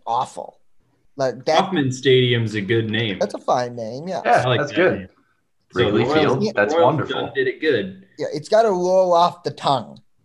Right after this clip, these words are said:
Speaker 1: like, in some way. Like, it can't be, like, eight syllables.
Speaker 3: Like,
Speaker 2: San
Speaker 3: commis-
Speaker 2: Diego's is pretty good, too. Petco Park.
Speaker 1: Yeah, Petco is a great one. Safeco was great out in Seattle before they changed it to,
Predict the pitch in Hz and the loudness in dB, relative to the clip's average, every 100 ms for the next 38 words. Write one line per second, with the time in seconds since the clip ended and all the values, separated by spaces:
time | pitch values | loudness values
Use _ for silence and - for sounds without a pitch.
0 | _ _ _ 147 139 135 139 - 143 131 | _ _ _ -2 -2 -2 -8 -2 0 0
1 | 123 101 87 127 131 143 175 190 165 180 | -4 -6 -6 -6 -6 -8 -4 -2 -4 -4
2 | 175 160 147 _ _ 160 165 - - - | 0 0 0 _ _ -14 -14 -14 -12 -2
3 | 151 143 113 101 82 - - - _ _ | 0 2 0 -4 -6 -10 -14 -18 _ _
4 | _ _ 117 117 185 120 131 180 202 151 | _ _ 2 4 4 4 4 4 2 0
5 | 110 - 131 117 107 110 95 - 151 107 | -4 -2 0 2 2 0 0 2 2 2
6 | - 127 - 131 123 - 117 117 - - | -2 -4 -2 0 2 2 0 0 -2 -6
7 | 135 - - 147 - 180 156 151 147 147 | -6 -4 -4 -4 -2 -2 0 0 -2 -4
8 | 143 147 147 - - - 175 190 - 180 | -2 -6 -8 -10 -6 -2 0 -2 -2 2
9 | 143 131 123 127 127 151 151 151 147 131 | 2 2 -4 -8 -4 2 2 2 -2 0
10 | 135 104 127 131 135 131 131 120 113 127 | 0 -2 -8 -4 0 2 2 -2 -4 -2
11 | 127 123 127 139 123 120 - 120 - 117 | 0 -2 -4 -8 -8 -10 -12 -12 -8 -10